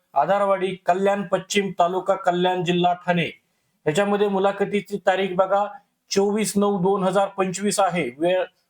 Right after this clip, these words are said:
वार जो आहे, तो बुधवार आहे. ओके, आणि क्वालिटी अश्युरन्स प्रोग्राम कोऑर्डिनेटर बघा, तेवीस नऊ आहे. या संदर्भातली अधिक माहिती ही डब्ल्यू डब्ल्यू डब्ल्यू डॉट के डी एम सी डॉट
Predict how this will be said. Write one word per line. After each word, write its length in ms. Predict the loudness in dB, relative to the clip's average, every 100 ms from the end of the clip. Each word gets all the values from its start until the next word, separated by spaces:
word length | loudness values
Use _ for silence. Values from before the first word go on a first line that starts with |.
| -2
वार 260 | 0 0 0
जो 140 | 0
आहे, 160 | 0 0
तो 140 | 0
बुधवार 400 | 0 0 2 2
आहे. 420 | 0 -2 -8 -10 _ _ -4
ओके, 420 | -2 0 -2 -4 _ -2
आणि 260 | 0 0 -2 -8 _
क्वालिटी 340 | 0 2 2 0
अश्युरन्स 500 | 0 0 0 0 -2
प्रोग्राम 380 | -2 0 0 0
कोऑर्डिनेटर 680 | 0 0 -2 0 0 -2 -6 _ -2
बघा, 240 | 0 0
तेवीस 440 | 0 -2 0 0 0
नऊ 200 | 0 2
आहे. 300 | 0 -2 -8 -10 _ _
या 120 | -2 0
संदर्भातली 580 | 0 0 0 0 0
अधिक 340 | 0 0 -2 -2
माहिती 460 | -2 -2 -8 -10 _ _
ही 360 | -4 -4 -4 _ -2
डब्ल्यू 340 | -2 0 0
डब्ल्यू 340 | 0 0 0 0
डब्ल्यू 380 | 0 0 0
डॉट 280 | 2 2 0
के 280 | -2 -4 -2
डी 160 | 0 0
एम 120 | -2
सी 240 | -4 -2
डॉट 240 | 0 0